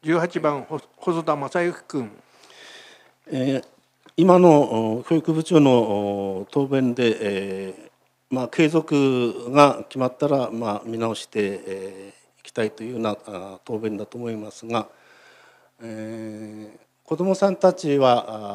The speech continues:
Speaker 2: あ、一年で、えー、まあ、上級、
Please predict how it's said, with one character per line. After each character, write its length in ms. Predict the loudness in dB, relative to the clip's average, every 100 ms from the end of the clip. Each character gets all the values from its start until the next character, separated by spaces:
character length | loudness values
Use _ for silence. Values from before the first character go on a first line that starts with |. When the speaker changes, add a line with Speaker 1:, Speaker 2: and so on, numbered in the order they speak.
| -12 -16 -16 -18
Speaker 2:
あ、 40 | -20 _ _ _ _ _ _
一 220 | -12 -2 4
年 240 | 4 6
で、 280 | 4 4 0
え 960 | -10 -10 -10 -12 -14 -16 -18 -20 -20 _ _ _ _
ー、 40 | -8
ま 140 | -8
あ、 60 | -8 -4
上 180 | -2 -2
級、 580 | -4 -6 -4 -6 -8